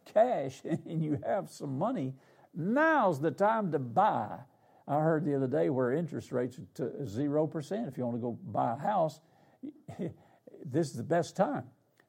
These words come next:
Uh, our, the, the person that over, uh, sees our financial investments, uh, portfolio and has for years, sent out an email, said, "Whatever you do, don't sell anything. You haven't lost it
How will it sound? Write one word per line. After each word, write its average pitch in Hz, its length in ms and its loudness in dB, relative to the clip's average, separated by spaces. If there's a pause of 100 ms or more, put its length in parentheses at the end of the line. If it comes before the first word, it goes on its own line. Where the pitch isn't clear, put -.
(140)
Uh, 117 300 2 (100)
our, 139 280 2 (420)
the, 135 160 -4 (140)
the 123 100 -4
person 143 440 0
that 120 160 -8
over, 120 340 -2 (500)
uh, 117 140 -4
sees 123 380 -2
our 151 160 6
financial 113 640 -2
investments, 117 760 -4 (140)
uh, 135 80 -10
portfolio 120 800 -2
and 117 100 -4
has 135 200 0
for - 140 -8
years, 120 460 -2 (420)
sent 139 280 2
out 127 140 4
an 127 120 -2
email, 151 260 0
said, 120 220 -2 (200)
"Whatever 185 520 8
you 240 180 8
do, 208 380 10 (800)
don't 170 340 6
sell 107 420 -2
anything. 98 360 -6 (1040)
You 208 100 4
haven't 214 280 4
lost 160 440 4
it 127 120 -2